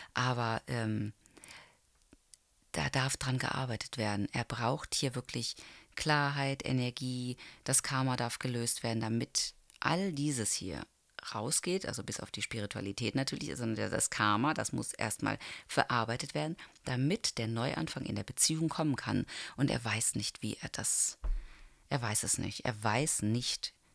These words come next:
wie er das anstellen soll. Und ich blende euch jetzt da mal meine allgemeinen Infos ein, kurz. So, und trinke auch nochmal einen Schluck Kaffee. Upsi.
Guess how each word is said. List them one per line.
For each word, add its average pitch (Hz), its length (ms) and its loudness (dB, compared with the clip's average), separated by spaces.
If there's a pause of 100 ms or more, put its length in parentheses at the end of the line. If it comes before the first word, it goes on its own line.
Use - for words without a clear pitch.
(800)
wie 139 240 0
er 127 140 2
das - 560 4 (260)
anstellen 104 520 6
soll. 101 180 -4
Und 98 140 -6
ich - 120 -10
blende 135 240 -2
euch - 160 -4
jetzt - 240 -4
da 120 80 -2
mal 123 140 -4
meine 113 300 -2
allgemeinen 120 420 0
Infos 135 440 0
ein, 104 260 -6
kurz. - 380 -14 (2000)
So, 139 300 -2
und 160 220 2
trinke 147 280 0
auch 135 60 0
nochmal 135 220 0
einen 135 60 -2
Schluck 139 200 -4
Kaffee. 165 480 -6 (4000)
Upsi. 170 320 -6